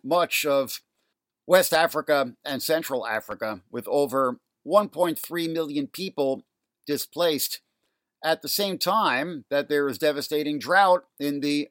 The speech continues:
north of Cameroon, as across the Sahel and into the Horn of Africa, with millions on the brink of extreme hunger and possible starvation. So this is an example of what's been called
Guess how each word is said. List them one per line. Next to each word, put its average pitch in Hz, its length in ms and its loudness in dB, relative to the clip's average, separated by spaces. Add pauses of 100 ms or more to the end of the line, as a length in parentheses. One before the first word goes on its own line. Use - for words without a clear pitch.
north 190 400 4 (100)
of 135 360 0 (100)
Cameroon, 117 800 -6 (100)
as 123 180 -6
across 143 460 0
the 123 140 -8
Sahel 127 720 -2 (960)
and 139 180 2
into 143 180 -2
the 127 120 -2
Horn 143 200 2
of 123 80 -4
Africa, 131 640 2
with 127 300 -6
millions 139 840 -2 (100)
on 135 160 -4
the 127 80 -2
brink 143 400 -2
of 135 140 -4
extreme 160 640 -4
hunger 123 580 2 (640)
and 135 200 0
possible 135 460 0
starvation. 123 800 -2 (800)
So 196 260 8
this 214 220 6
is 208 160 -2
an 175 80 0
example 156 580 2
of 139 80 0
what's 156 220 2
been 143 180 -6
called 143 460 2